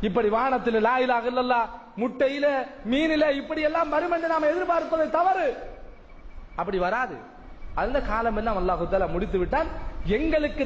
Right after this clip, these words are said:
தரப்பட்டிருக்கிற அற்புதம் எல்லாம் இந்த இஸ்லாம் தான், குர்ஆன் தான். இப்படி எல்லாம் அற்புதத்தை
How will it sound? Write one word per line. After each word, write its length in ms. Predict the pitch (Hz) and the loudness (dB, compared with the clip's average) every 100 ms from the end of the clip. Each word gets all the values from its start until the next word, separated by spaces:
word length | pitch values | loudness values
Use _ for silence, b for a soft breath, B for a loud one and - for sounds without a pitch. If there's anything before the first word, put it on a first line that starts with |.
| 190 | 0
தரப்பட்டிருக்கிற 640 | 262 330 311 269 277 262 233 | 0 2 0 -2 -4 -2 -2
அற்புதம் 360 | 220 285 294 285 | -2 -2 -2 0
எல்லாம் 180 | 311 269 | -2 0
இந்த 100 | 226 214 | 0 0
இஸ்லாம் 320 | 226 196 165 | -2 -2 -2
தான், 120 | 139 - 214 | -4 -4 -2
குர்ஆன் 340 | 226 196 151 | 0 0 -2
தான். 140 | 127 - - - - - - 247 | -4 -6 -8 -6 -6 -4 -2 0
இப்படி 220 | 262 285 277 | 2 2 2
எல்லாம் 220 | 311 269 | 2 0
அற்புதத்தை 440 | 226 294 269 240 | 0 0 0 2